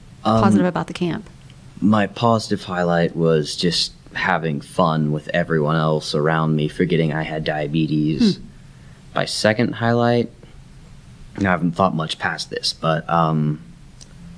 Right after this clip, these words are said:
Speaker 1: probably just having people to talk to. Like Doctor Copeland, I barely get to see him, and it was nice to just have some casual conversations with
Speaker 2: Like
Speaker 1: him.
Speaker 2: he was a buddy.
Speaker 1: I, I learned a ton, and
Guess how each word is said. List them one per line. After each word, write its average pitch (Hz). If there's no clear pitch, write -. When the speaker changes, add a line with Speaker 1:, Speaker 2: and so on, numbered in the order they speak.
Speaker 1:
probably 117
just 107
having 101
people 107
to 95
talk -
to. 69
Like 87
Doctor 95
Copeland, 92
I 98
barely 92
get 85
to 90
see 110
him, 85
and 82
it 65
was 90
nice 87
to 101
just 87
have 95
some 87
casual 92
conversations 90
with -
Speaker 2:
Like 214
Speaker 1:
him. -
Speaker 2:
he 240
was 220
a 220
buddy. 180
Speaker 1:
I, 107
I 101
learned 107
a -
ton, 113
and 85